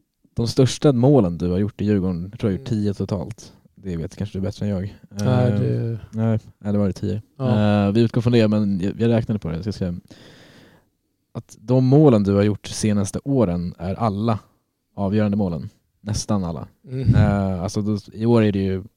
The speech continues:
Speaker 1: givetvis Malmö och Norrköping.
Speaker 2: Mm.
Speaker 1: Och ja, ett mål till i kuppen också, eh, mot Bayern, tänker jag,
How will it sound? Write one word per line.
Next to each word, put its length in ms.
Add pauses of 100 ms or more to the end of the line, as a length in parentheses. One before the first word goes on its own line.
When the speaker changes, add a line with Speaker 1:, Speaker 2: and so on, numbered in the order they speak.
(100)
Speaker 1:
givetvis 520
Malmö 320
och 140
Norrköping. 580 (100)
Speaker 2:
Mm. 280 (320)
Speaker 1:
Och 380 (800)
ja, 200
ett 160
mål 160
till 200
i 40
kuppen 280
också, 280 (220)
eh, 240
mot 140
Bayern, 340
tänker 220
jag, 100